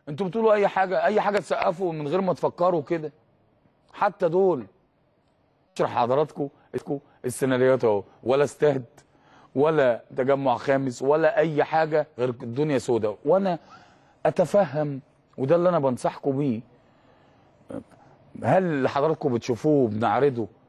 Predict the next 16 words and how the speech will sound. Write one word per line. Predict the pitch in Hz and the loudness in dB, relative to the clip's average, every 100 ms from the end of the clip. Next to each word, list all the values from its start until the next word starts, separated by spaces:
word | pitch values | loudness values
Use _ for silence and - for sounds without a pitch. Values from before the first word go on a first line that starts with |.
| _ _ _ _ _ _ _ 117 | _ _ _ _ _ _ _ -6
يخليك | 123 160 185 202 | 0 2 0 0
طول | 196 190 | 0 2
الوقت | 160 147 175 139 - | 4 2 2 -2 -10
تصدق | 120 175 160 139 - | -2 0 0 -2 0
اي | 160 156 | 0 0
حاجه | - 147 | 0 -2
تتقال؟ | 135 110 - 131 139 104 - _ _ _ _ _ _ _ _ _ _ _ _ _ _ _ _ _ _ _ - | -2 -4 -2 0 0 -4 -14 _ _ _ _ _ _ _ _ _ _ _ _ _ _ _ _ _ _ _ 0
اه، | 190 202 | 4 4
في | 139 175 170 | 2 -2 -2
حاجات | 143 160 | 0 0
سلبيه، | - 139 120 160 139 | 2 0 2 2 2
مفيش | 117 131 | 0 -4
حاجه | 156 151 | 0 2
ورديه. | 131 120 143 127 | 2 2 2 2
علم | 147 165 | 2 -2
الاداره | 135 127 120 147 175 | -2 -2 0 2 2